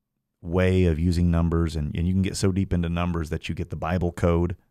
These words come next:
When Doctor Jeremy Painter was here with, with me and we talked about that, he referenced that. You can get any number if you do enough addition and subtraction and multiply it by this and divide it by this, and, and somehow when it all, it's all said and done, you get Hitler,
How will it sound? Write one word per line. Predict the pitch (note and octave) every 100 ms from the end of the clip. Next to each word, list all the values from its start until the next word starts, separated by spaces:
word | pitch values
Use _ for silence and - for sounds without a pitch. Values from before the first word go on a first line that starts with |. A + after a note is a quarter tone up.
| _
When | F2+ D#2+ D2+ D#2+
Doctor | D#2+ E2 E2
Jeremy | D#2+ D#2 D2+
Painter | E2 F2
was | D#2+ D#2
here | D#2+
with, | D#2+ F2 E2 - _ _ _ _ _ _ -
with | F#2 F#2+
me | F#2 F2
and | E2
we | D#2+
talked | G2 F#2+
about | E2+ D#2+ -
that, | -
he | F2+
referenced | F2 F2 F2+ D2 -
that. | D2+ - - - _ -
You | B2
can | A2+ A#2 G2
get | G#2 -
any | C3+ C3
number | A2 F#2+ F#2 E2+ D#2
if | E2+ -
you |
do | E2+ F2
enough | F2 F2+ -
addition | D#2+ F2 - F2+
and | E2
subtraction | - E2+ E2+ E2 - E2+
and | E2
multiply | E2 F2 - - F2
it | E2+
by | F2 E2
this | E2 E2
and | E2+
divide | D#2+ E2 F2
it | F2
by | E2+ E2
this, | E2 E2+ -
and, | D#2 D#2 - _ _ _ _ _
and | F#2
somehow | - F#2 F2 F2
when | E2+
it | E2
all, | E2 E2+ F2 - -
it's | -
all | F2
said | E2+ - F#2
and | F2
done, | F2 F2+ F#2
you | F2
get | D#2+ F2 -
Hitler, | A#2 D#2+ D2+ -